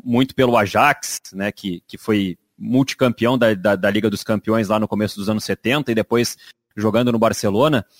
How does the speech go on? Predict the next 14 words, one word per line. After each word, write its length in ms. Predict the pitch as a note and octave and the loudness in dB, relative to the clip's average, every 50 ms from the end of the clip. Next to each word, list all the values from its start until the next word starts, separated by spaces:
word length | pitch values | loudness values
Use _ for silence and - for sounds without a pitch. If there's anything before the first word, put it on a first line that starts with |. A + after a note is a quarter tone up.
| - _ _ _ _ | -20 _ _ _ _
O, 220 | - C3+ D3 - D3+ | -6 -4 -2 0 -2
o 40 | - | 0
Cruyff 380 | - D#3+ D#3 E3 F#3+ - - F3 | 2 2 4 4 4 2 0 -4
foi 340 | - - F3 F#3+ G3+ - - | 0 2 4 4 4 2 0
o 80 | - F3 | -2 -2
segundo 800 | - - - G3 F#3 C3+ C3 D#3 G3+ A#3+ C4 B3+ A3+ C4 - - - | 0 2 4 2 2 2 2 2 2 4 4 2 2 0 -2 -2 -4
jogador 580 | D3 B2+ D#3+ E3 D3+ D#3+ D3 B2+ C#3 F3 G3+ - | -2 0 0 2 2 2 2 2 2 2 2 2
profissional 920 | - F#3 F3+ E3 - - - - E3 D3 C#3 C3+ C3 C#3+ E3+ F#3 F#3+ - _ _ | 0 0 0 0 -2 -4 -2 0 0 2 2 4 4 4 4 2 0 -4 _ _
da, 640 | - - B2 C#3+ D3 D3 C#3+ C#3 C3+ C3 B2+ B2 A#2 | -8 0 2 4 6 6 6 6 4 4 2 2 2
da 160 | A#2 C3+ C3+ | 2 2 2
história 420 | C#3 - - - D#3 E3 F#3+ G3 | 0 -2 -2 0 2 2 4 4
da 120 | F3 C#3+ C3+ | 4 4 4
Holanda, 360 | B2+ A#2+ B2+ D3+ E3 C3+ A2+ | 4 4 2 2 2 2 0
né? 160 | G#2 G#2+ G#2 | 0 -2 -4